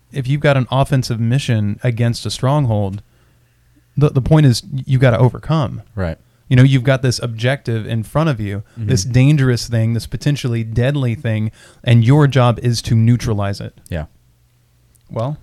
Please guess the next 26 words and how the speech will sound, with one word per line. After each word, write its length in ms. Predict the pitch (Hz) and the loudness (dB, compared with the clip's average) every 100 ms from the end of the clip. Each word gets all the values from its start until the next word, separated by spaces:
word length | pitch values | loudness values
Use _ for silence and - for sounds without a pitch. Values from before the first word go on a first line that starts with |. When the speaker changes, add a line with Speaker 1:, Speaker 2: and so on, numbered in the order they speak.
| - _ _ _ _ _ _ _ _ | -18 _ _ _ _ _ _ _ _
Speaker 1:
it, 200 | 156 139 | -4 -2
it, 160 | 135 135 | -4 0
this 160 | 156 | 2
is 220 | 165 143 127 | 2 2 4
the, 260 | 123 117 | 4 2
the, 100 | 120 | -2
the 120 | 123 117 | -2 0
refrain 640 | 117 - 143 147 123 113 | 0 0 0 0 0 -2
to 200 | - 120 | -4 -4
all 280 | - 123 135 | -2 0 0
of 120 | 131 | -2
the 60 | 123 | -4
seven 340 | - 120 117 | -2 -2 0
letters 340 | 110 107 113 107 | -2 -2 -2 -4
to 100 | 113 | -6
the 120 | 101 | -6
churches 480 | - 117 110 104 101 | -4 -4 -2 -4 -4
in 80 | 104 | -4
the 80 | |
first 200 | - 110 | -2 -4
three 140 | - 107 | -2 -4
chapters 340 | - 101 107 104 | -2 -4 -4 -6
of 40 | |
Revelation. 580 | 101 95 104 104 - 120 | -6 -6 -8 -8 -10 -10
Speaker 2:
Yeah. 200 | 98 87 85 _ _ _ _ _ _ _ _ | -8 -10 -10 _ _ _ _ _ _ _ _
Speaker 1:
"To, 280 | - 123 | 0 0